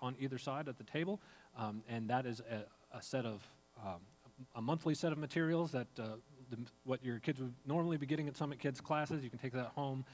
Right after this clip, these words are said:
uh, and it will, uh, bless y'all, I know. Online, we also have those available if you'd like to download them at my S C three dot org and click Summit Kids. There is a password because, uh, it is proprietary material we have purchased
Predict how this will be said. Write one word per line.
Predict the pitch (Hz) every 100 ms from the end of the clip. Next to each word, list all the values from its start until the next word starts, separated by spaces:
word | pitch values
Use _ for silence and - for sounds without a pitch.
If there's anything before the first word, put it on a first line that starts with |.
| - - 110
uh, | 110 113
and | 117
it | 117
will, | 127 113 113 117
uh, | -
bless | 123 117 120
y'all, | 110 110 113
I |
know. | 113 113 113 - - - -
Online, | 139 147 143 160 160
we |
also | 143 143 135
have | 147
those | 147 131
available | 127 135 156 175
if | 139
you'd | 123
like | 123
to | 117
download | 107 127 151 151
them | 143 160
at | 123 113 127
my | 127 151 151
S | 135 -
C | - 131
three | 127 139 131
dot | 123 117 -
org | 123 185 202 117
and | 113
click | - 123 - -
Summit | 131 120 -
Kids. | - 190 202 - - - -
There | 123
is | 120
a | 107
password | - 147 - 170
because, | 160 123 123 110 - 120
uh, | 104 -
it | 104
is | 101
proprietary | - 113 135 131 143 127
material | 117 131
we | 120
have | 120 -
purchased | 170 165 165